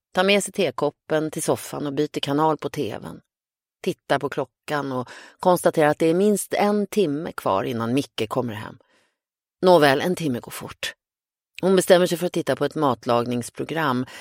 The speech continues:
och efter en stund slappnar hon av en aning. Hatar att hon jagar upp sig på det här viset. Visst, hon borde ha anmält honom, men hon vet precis hur det skulle ha sett ut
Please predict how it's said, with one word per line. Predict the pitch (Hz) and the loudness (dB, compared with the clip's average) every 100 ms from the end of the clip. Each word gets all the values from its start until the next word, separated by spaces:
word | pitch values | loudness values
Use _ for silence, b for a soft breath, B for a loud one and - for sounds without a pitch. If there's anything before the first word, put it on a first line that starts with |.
| B | B
och | B 214 | B 2
efter | - | 4
en | 214 | 0
stund | - 143 151 | 2 0 -2
slappnar | - 170 - 170 | -6 -10 -8 -6
hon | 139 | -4
av | 104 - | -6 -8
en | - | -12
aning. | - - - 151 _ _ _ _ _ _ _ _ | -12 -12 -14 -18 _ _ _ _ _ _ _ _
Hatar | - 214 - 143 | -6 -4 -4 -8
att | 131 | -6
hon | 135 | -6
jagar | 117 107 | -4 -6
upp | 107 - | -10 -12
sig | 107 | -14
på | - | -12
det | 92 | -14
här | |
viset. | 92 107 - 117 - - _ _ _ _ - | -12 -10 -10 -12 -16 -20 _ _ _ _ -6
Visst, | 165 - | -4 -4
hon | 151 | -2
borde | 147 156 | 2 4
ha | 139 | 4
anmält | 151 127 120 139 - | 2 0 -2 -4 -10
honom, | 131 156 127 127 _ - | -14 -14 -14 -16 _ -8
men | 170 | -4
hon | 185 | 0
vet | 202 | -2
precis | - 208 - 220 - | -4 -6 -4 -6 -4
hur | |
det | 170 170 | -4 -4
skulle | 170 | -4
ha | 151 | -8
sett | - - | -10 -10
ut | 170 165 - | -10 -12 -16